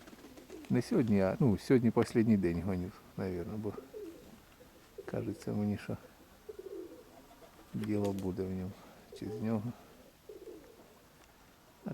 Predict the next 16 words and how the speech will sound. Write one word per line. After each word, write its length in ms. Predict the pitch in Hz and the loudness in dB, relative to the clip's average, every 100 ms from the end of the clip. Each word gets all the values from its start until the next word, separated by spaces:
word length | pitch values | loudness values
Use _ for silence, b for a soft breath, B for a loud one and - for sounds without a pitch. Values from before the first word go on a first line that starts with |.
| - | -4
це 100 | 127 | -4
та 260 | - 120 | 0 0
голубочка 600 | 110 113 113 110 107 - | 0 0 2 2 0 0
должна, 300 | 107 104 107 | 0 0 0
що, 200 | 101 110 - B B B B - | -2 -4 -6 B B B B -2
да, 200 | 123 101 | 2 2
вона, 420 | 95 110 98 90 - - | 2 2 2 -2 -6 -2
хвоста 340 | 110 - - | -2 4 8
половини 560 | 466 - 640 - 622 - | 10 12 12 12 10 10
нема, 300 | - - 339 | 8 8 8
це 80 | |
їй 140 | - - - - - - - - - - | 6 4 -2 -12 -18 -20 -20 -20 -20 -4
ухватив 480 | 117 - 117 107 113 | -2 4 4 4 4
її 180 | 110 107 | 4 4
копчик 460 | - 113 - 104 | 4 2 2 0
і, 160 | 110 101 | 2 0